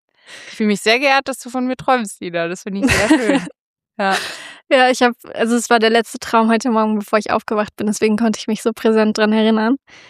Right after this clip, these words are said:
Speaker 2: Und ich hab
Speaker 1: Also
Speaker 2: dann be-, beim Laufen noch gedacht, von Träumen erzählen ist nie cool. Das sollte ich nicht
Speaker 1: <laughs>
Speaker 2: mit in den Podcast <laughs> nehmen. Aber dann hab ich gedacht, okay, ich muss dir nur einfach kurz ein bisschen den Zusammenhang erklären. <laughs>
Speaker 1: Also ich finde, es gibt wenig sch-,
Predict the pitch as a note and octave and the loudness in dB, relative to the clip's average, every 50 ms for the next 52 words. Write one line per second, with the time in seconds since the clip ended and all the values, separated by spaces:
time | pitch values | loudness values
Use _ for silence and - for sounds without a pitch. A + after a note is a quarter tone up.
0 | - - - - _ _ _ _ - - A#3+ A#3 G#3+ - A#3+ G3+ F#3+ A#3+ A#3 A#3 | -20 -20 -20 -20 _ _ _ _ -2 0 2 2 4 2 2 2 4 4 4 4
1 | A3+ A3+ A3 A3 - _ - - - - A#3+ A3 A3 G#3+ G#3+ A3 A3+ - B3 A3+ | 4 4 2 0 -2 _ -18 -12 -2 0 2 2 4 4 4 4 2 2 0 -2
2 | G#3+ G3+ - G#3+ G#3 G3+ G3 - - - - - - - A3 G3+ - - A3 A3+ | -2 -2 -4 -2 -2 -2 -2 -4 -10 -18 -18 -14 -8 -6 -6 -6 -2 -2 0 0
3 | A3+ A3 G#3 G#3 G#3+ - - G#3 G#3 G#3+ G#3+ - - A#3+ A#3 A#3+ B3 - - - | 0 -2 -4 -6 -6 -6 -4 -4 -2 -2 -4 -4 -2 0 2 2 2 0 -4 -8
4 | - B3 A#3+ A3 A3+ A3+ A#3+ A3+ - - A3+ G#3+ G#3+ A#3 - - A#3+ F4+ G#4 D4 | -4 -2 0 0 0 0 -2 -4 -4 -2 -4 -2 -2 -4 -2 2 4 4 4 4
5 | B3+ A3+ A#3 A#3 A#3+ B3 A#3+ - C4 B3 - - B3 B3 A#3 - - - B3+ - | 0 -2 0 2 2 2 2 2 0 0 2 0 0 0 -2 -6 -10 -10 -10 -6
6 | - - C4+ C4 - - D4+ D#4 - - - - _ _ _ - - C#5 C5+ B4+ | 0 2 2 2 2 0 -2 -2 -4 -6 -8 -18 _ _ _ -6 -4 -4 -4 -4
7 | - - - - D4+ - - C#4+ C4 B3 A#3+ A#3 A#3+ A#3 A3+ A3+ G3+ - - - | -4 -6 -8 -10 -10 -4 0 2 2 4 4 4 4 4 2 0 -2 -4 -4 -4
8 | G#3+ G3+ - - - - - - - A3+ G3+ - A#3 A#3 - A#3+ A#3 A3 A3 - | -4 -4 -4 -6 -8 -8 -6 -2 -2 -2 0 2 0 2 4 4 2 2 2 0
9 | A3 - A3+ G3+ - - A#3+ A3 G#3 - - - - G3+ A3+ G#3+ - A3+ G#3+ G#3+ | 0 0 -2 -4 0 0 0 0 0 -2 -8 -4 -2 -2 -2 0 0 0 0 2
10 | G#3+ G#3+ - G#3+ A3+ A3+ G3+ G#3 A3 A3 A3 G#3 - - - - - A#3+ - C4 | 0 0 0 -2 0 0 2 2 2 2 0 0 -2 -6 -6 -4 -2 0 0 2
11 | C4+ B3+ B3+ - - - - B3+ - - - D4 _ _ _ _ - A3 G#3 G3+ | 2 2 0 0 -4 -2 -2 -2 -2 -4 -16 -20 _ _ _ _ 0 0 2 2
12 | G#3+ G#3+ - - A#3 G#3+ G#3+ G#3+ G#3+ G3+ - - F#3+ - - A3 G3 F#3 F#3 F#3 | 0 0 0 0 0 2 2 4 4 2 2 0 -6 -4 -2 -2 -2 -2 0 0
13 | G3 G#3 A3 A3+ A3 G#3 - - - | 2 2 4 2 0 0 -4 -8 -10